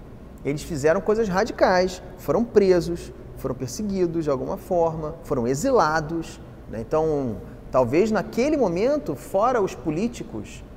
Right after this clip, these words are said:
que pagaram, né? Os políticos que eu digo, aqueles que entraram na luta armada ou aqueles que foram pra partidos políticos, sindicatos que pagaram realmente com prisão, tortura, exílio, fora esses,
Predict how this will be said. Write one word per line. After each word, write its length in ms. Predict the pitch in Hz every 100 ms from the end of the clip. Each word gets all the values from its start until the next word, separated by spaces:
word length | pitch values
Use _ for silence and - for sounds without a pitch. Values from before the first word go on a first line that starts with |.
| - - - -
que 100 | 135
pagaram, 540 | 139 123 127 123 117
né? 120 | 120
Os 120 | 123 -
políticos 340 | 139 165 170
que 80 | 151
eu 40 |
digo, 440 | 131 147 143 127 120
aqueles 320 | - 135 123
que 80 | 131
entraram 320 | 113 135 127
na 60 |
luta 240 | 123 135 131
armada 520 | 113 120 123 120 107
ou 120 | 117
aqueles 400 | 113 - 127 123
que 100 | -
foram 320 | 120 127 123
pra 160 | 120 123
partidos 340 | 117 113 123
políticos, 420 | - 123 123 131 -
sindicatos 500 | 120 113 135 120 -
que 100 | -
pagaram 400 | 127 120 123 113
realmente 400 | 160 131 127 -
com 80 |
prisão, 340 | 117 123 110 120
tortura, 340 | 117 - 117
exílio, 380 | 107 135 214 117 - - - -
fora 420 | - 220 277 175
esses, 640 | 208 330 - 135 104